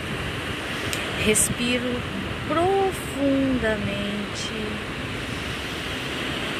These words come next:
Expiro profundamente. Observe o ar que entra e o ar que sai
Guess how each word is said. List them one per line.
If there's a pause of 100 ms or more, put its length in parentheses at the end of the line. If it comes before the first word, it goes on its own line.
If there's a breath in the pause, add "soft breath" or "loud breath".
(3250)
Expiro (500)
profundamente. (2250)
Observe
o
ar
que
entra (720)
e
o
ar
que
sai